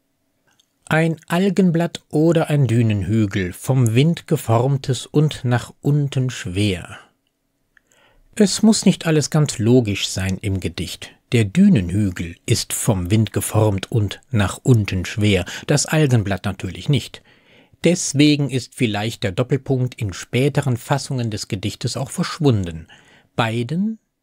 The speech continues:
dem Dünenhügel und dem Algenblatt, ist aber gemeinsam, dass sie keinen Willen haben, sich also von äußeren Kräften wie dem Wind bewegen lassen. Nach unten schwer sind sie beide, indem sie der Erde und nicht etwa dem Himmel zugetan sind,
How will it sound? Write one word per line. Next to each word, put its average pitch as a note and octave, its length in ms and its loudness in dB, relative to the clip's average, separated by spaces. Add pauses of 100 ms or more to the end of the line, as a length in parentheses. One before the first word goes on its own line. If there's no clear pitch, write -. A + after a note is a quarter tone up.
(180)
dem F2 280 -2
Dünenhügel A#2 680 2
und - 360 0
dem C#3 180 0
Algenblatt, G#2+ 680 -2 (360)
ist - 240 2
aber C3 160 2
gemeinsam, C3 600 -2
dass A2+ 140 -6
sie - 100 -6
keinen E3 600 0
Willen G#2+ 320 0
haben, F#2 300 -8
sich D3+ 220 -4
also C#3 180 -2
von C#3+ 240 -4
äußeren D#3 500 0
Kräften B2 500 -2
wie A2+ 80 0
dem F#2+ 200 -2
Wind A2+ 220 -2
bewegen G2 420 -2
lassen. E2+ 400 -8 (580)
Nach B2+ 320 2
unten F3+ 480 0
schwer D3+ 460 0
sind D3+ 280 -2
sie A#2 140 -4
beide, A2 480 -2
indem A#2+ 560 0
sie G#2+ 160 0
der G2 220 -4
Erde G#2+ 500 0
und C#3 300 0
nicht C#3 260 0
etwa A2+ 220 -2
dem G2 140 -2
Himmel C3 320 4
zugetan F2+ 720 -4
sind, - 400 -8